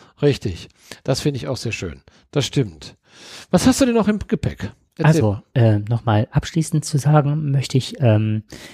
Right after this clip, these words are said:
Speaker 2: ich möchte mich eher auf diesen ersten Punkt, ähm, kaprizieren, also festlegen, also mit dieser sexuellen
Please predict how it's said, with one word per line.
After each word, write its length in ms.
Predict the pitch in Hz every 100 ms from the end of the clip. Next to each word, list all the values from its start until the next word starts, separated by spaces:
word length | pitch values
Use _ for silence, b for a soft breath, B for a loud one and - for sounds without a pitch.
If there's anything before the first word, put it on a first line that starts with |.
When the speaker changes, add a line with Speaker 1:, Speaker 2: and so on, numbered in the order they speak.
| B
Speaker 2:
ich 100 | -
möchte 200 | - 135
mich 200 | 123 -
eher 260 | 120 120 135
auf 120 | 123
diesen 260 | - 107 113
ersten 540 | - 120 127 - 98
Punkt, 420 | - 95 92 - - -
ähm, 460 | 110 95 95 95 - _ _ _ _ _ _ -
kaprizieren, 560 | 104 - 104 - 101
also 240 | 107 110 101 170 _ _ _ _ _ _ _ _ 196 214 185 175
festlegen, 720 | 120 - 113 - - 98 98 127
also 200 | 110 110
mit 140 | 107
dieser 340 | 110 117 107
sexuellen 600 | 101 110 - 107 101 104